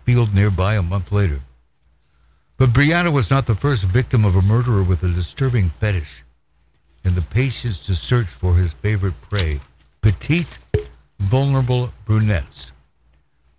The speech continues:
In unflinching detail, Gary C. King recounts the hunt for James Biela, an ex-Marine turned rapist and killer. The investigation would lead authorities to a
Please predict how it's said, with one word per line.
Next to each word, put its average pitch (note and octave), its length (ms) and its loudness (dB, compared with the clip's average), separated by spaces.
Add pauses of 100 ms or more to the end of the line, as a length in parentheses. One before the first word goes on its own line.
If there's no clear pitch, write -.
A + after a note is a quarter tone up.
(240)
In A#2+ 120 4
unflinching C#3 680 0
detail, B2 400 2
Gary A#2 320 2
C. A#2+ 180 0
King A#2 300 0
recounts A2 420 0
the G2 140 2
hunt A2 220 2
for G2 120 0
James G#2 320 0
Biela, A#2 480 0
an E2+ 200 -8
ex-Marine A#2 720 -2
turned A#2+ 320 -2
rapist A2+ 400 -2
and A#2+ 100 -2
killer. G2 320 -2 (1200)
The A2+ 80 2
investigation A#2+ 720 2
would G#2+ 100 2
lead A#2+ 200 0
authorities A#2+ 560 -2
to A2+ 140 0
a G2+ 40 2